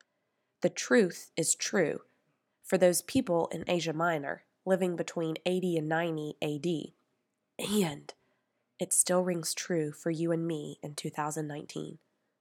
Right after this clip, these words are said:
Notice the qualifier John uses as he writes. He doesn't say, "I write these things to you who are morally superior. I write these things to you who are perfect and have never sinned." No.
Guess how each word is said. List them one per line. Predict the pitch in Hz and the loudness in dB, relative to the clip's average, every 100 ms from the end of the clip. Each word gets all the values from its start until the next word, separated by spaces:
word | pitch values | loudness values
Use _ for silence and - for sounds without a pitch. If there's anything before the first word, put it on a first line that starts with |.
| _ _ _ _ - - | _ _ _ _ -20 2
Notice | 190 247 311 | 4 4 2
the | 240 | -2
qualifier | - - 190 190 185 - 143 143 147 | -4 2 6 6 4 0 0 -2 -2
John | - 160 170 | 0 2 2
uses | 165 190 160 151 147 | 2 2 2 -4 -4
as | 160 - | -4 -4
he | 165 | -4
writes. | 143 143 - - - - _ _ _ _ - - | -4 -4 -4 -2 -2 -4 _ _ _ _ -12 2
He | 214 | 2
doesn't | 147 - 233 277 180 - | 4 6 6 6 0 0
say, | - 175 147 147 160 - - 208 | 2 4 2 0 -6 -12 2 4
"I | |
write | 202 277 427 | 6 4 4
these | 240 214 | 0 0
things | 185 180 - | 0 0 -2
to | 175 | -4
you | 165 185 180 | 0 2 2
who | - 262 | 2 4
are | 247 226 | 4 4
morally | 226 381 196 165 | 4 6 6 4
superior. | 160 - 160 156 151 185 269 - - - - - | 0 -4 -2 0 0 0 -2 -4 -14 -12 2 8
I | 302 208 | 8 8
write | 175 - | 4 2
these | 175 | -2
things | - 175 175 | -2 -2 -2
to | - | -4
you | 185 240 | 0 0
who | 302 339 | 0 0
are | 349 | -2
perfect | - - - - - - | 0 0 2 -2 -4 -2
and | 190 | 0
have | 180 185 | -2 -2
never | 190 262 160 | 4 6 6
sinned." | 147 - - - - _ _ _ _ _ _ _ _ | 2 2 0 -4 -14 _ _ _ _ _ _ _ _
No. | 180 170 | 6 6